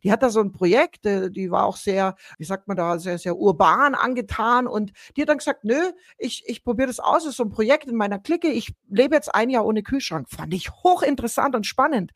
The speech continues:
Und es war immer wieder ein Einstieg, wir hatten geschäftlich zu tun,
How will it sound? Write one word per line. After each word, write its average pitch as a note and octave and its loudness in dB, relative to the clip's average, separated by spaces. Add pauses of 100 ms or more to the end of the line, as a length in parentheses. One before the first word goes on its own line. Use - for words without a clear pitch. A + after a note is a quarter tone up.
(380)
Und A3 2
es C4 -2
war C4 4
immer F4 2
wieder D#4 0
ein A3+ -2 (200)
Einstieg, D#4 -2
wir G3+ 0
hatten G3 -6
geschäftlich C#4 -2
zu D#4 -8
tun, E4 2